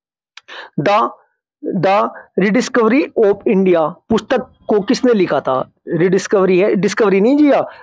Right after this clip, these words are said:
द रिडिस्कवरी of India पुस्तक के लेखक कौन है? Right answer हो जाएगा आपका Option number सी, मेघनाथ देसाई। कौन है जी? मेघनाथ देसाई। Next question, question number ग्यारह,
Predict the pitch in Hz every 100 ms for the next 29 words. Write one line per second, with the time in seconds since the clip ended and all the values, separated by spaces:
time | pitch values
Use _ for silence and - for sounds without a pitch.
0 | - 170 247 240 226 - 220 202 220 -
1 | 208 202 208 190 196 190 - 190 233 214
2 | - 233 - - 156 131 131 _ - -
3 | 185 233 247 220 214 185 180 185 180 208
4 | 233 _ 208 190 214 208 190 - 180 190
5 | _ _ 170 180 196 202 208 190 156 139
6 | 123 131 - - 185 185 202 208 190 196
7 | 233 - _ _ _ - 156 139 127 127
8 | _ _ _ - 170 226 - 220 214 202
9 | 202 - 214 214 214 202 190 151 127